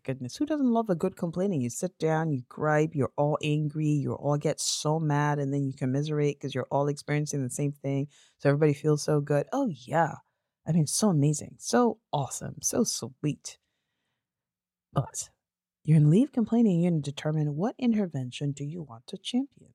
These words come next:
What is the answer to the problem of not enough providers to see too many patients? What is your answer to that question? Great. How do you determine to solve it? Oh, you have a plan, an incentive plan for all physicians who see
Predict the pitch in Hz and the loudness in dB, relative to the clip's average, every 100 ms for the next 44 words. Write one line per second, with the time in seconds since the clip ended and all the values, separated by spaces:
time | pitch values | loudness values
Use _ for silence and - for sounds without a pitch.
0 | _ - 185 269 269 - 214 196 - 180 | _ -4 -2 0 -4 -4 -4 -4 -6 -6
1 | 190 - 180 - 156 - 156 156 151 139 | -6 -6 -8 -4 -6 -4 -6 -6 -8 -8
2 | 139 143 151 175 165 151 - 147 135 131 | -4 -2 -2 -2 -4 -6 -6 -6 -4 -6
3 | 131 127 - - - 135 131 123 - _ | -6 -8 -10 -12 -10 -4 -2 -2 -6 _
4 | - 185 175 156 139 131 120 - - - | -10 -6 -2 -2 -2 -4 -6 -10 -18 -20
5 | _ 131 175 220 220 202 165 160 - 156 | _ -2 -2 -2 -2 -4 -4 -6 -4 -6
6 | - 147 139 139 - 143 - _ 143 - | -2 -2 -2 -6 -10 -12 -12 _ -20 -20
7 | _ _ _ _ - 311 339 240 - - | _ _ _ _ -4 -2 0 -2 -4 -18
8 | _ _ _ _ - 123 131 156 190 220 | _ _ _ _ -8 -4 -2 -2 -2 -4
9 | 220 226 226 240 247 240 277 285 254 139 | -2 -2 0 0 -2 -6 -6 -4 -2 -2
10 | - - - - 240 190 143 127 143 220 | -2 -8 -8 -6 -4 -2 -2 -4 -6 -2
11 | 254 247 233 220 233 - 285 311 214 123 | 0 2 0 0 -4 -4 -6 -4 -2 -2
12 | 135 185 214 - 277 311 247 190 - 165 | 0 0 -2 0 -4 -2 -4 -6 -4 -2
13 | 151 175 180 214 220 214 254 226 190 196 | 0 0 0 0 -2 -2 -2 -4 -8 -8
14 | 185 190 185 | -8 -4 -4